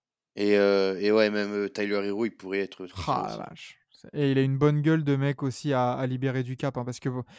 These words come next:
Speaker 2: en l'état, là, pour l'instant, les Gabe Vincent, heu, je crois qu'il y a que Caleb Martin qui a négocié son contrat l'année dernière, l'été dernier. Mais, heu, Max Strus, Gabe Vincent et toute la clique d'undrafted, là, heu, ça doit se faire re-signer et pour l'instant,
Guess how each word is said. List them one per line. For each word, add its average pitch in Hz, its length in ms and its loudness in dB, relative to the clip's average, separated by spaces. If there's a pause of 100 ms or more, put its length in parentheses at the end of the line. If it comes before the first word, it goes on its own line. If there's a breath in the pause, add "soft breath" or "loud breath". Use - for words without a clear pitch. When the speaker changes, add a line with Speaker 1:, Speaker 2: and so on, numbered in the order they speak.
(240 loud breath)
Speaker 2:
en 151 120 6
l'état, 143 360 6
là, 165 120 4
pour 147 120 -2
l'instant, 156 220 -2
les 135 120 -2
Gabe 139 180 2
Vincent, 143 460 -2 (720)
heu, 135 180 2
je 131 60 -6
crois 208 140 4
qu'il 170 80 2
y - 20 6
a 139 40 4
que 196 120 0
Caleb 180 280 2
Martin 180 420 -2
qui 156 120 -2
a 135 60 0
négocié 143 360 -2
son 147 160 -4
contrat 143 340 -2
l'année 135 220 2
dernière, 131 460 -2
l'été 135 220 -4
dernier. 131 340 -2 (960)
Mais, 135 280 2
heu, 127 140 4
Max 165 240 2
Strus, - 440 -4
Gabe 156 220 2
Vincent 156 500 0 (100)
et 131 280 0
toute - 200 -6
la 170 80 2
clique 170 280 -6
d'undrafted, 143 540 -2
là, 170 220 2 (720)
heu, 127 560 2
ça 139 140 -4
doit 151 140 4
se - 80 -4
faire 165 160 0
re-signer 151 480 2
et 139 60 2
pour 131 120 -2
l'instant, 180 340 -2